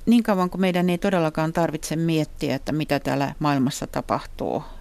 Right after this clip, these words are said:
niin me mennään aika mukavasti ja eletään sitä omaa elämäämme ja ajatellaan, että me hallitaan sitä. Siinä vaiheessa, kun tulee joku katastrofi, joka tulee suhteellisen lähelle, se voi olla ihan pieni taikka vähän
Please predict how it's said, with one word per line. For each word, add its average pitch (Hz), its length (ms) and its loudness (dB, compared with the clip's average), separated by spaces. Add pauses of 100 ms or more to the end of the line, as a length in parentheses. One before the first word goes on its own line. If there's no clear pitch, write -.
niin 165 140 0
me 160 100 2
mennään 151 420 0
aika 175 220 0
mukavasti 175 600 -2
ja 165 120 0
eletään 156 340 0
sitä 156 220 -4
omaa 160 240 2
elämäämme 151 640 2
ja 151 200 0 (440)
ajatellaan, 156 460 2
että 156 120 0
me 202 60 4
hallitaan 139 600 2
sitä. - 360 -8 (440)
Siinä 220 280 2
vaiheessa, 170 440 2
kun 147 200 -4
tulee 147 220 0
joku 147 200 0
katastrofi, 143 640 -2
joka - 200 -4
tulee 139 260 -2
suhteellisen 143 680 -4
lähelle, 139 320 -2
se 135 200 -8
voi 127 80 -4
olla 127 100 -2
ihan 139 200 -4
pieni 147 320 -2
taikka 135 320 -6
vähän 143 200 -4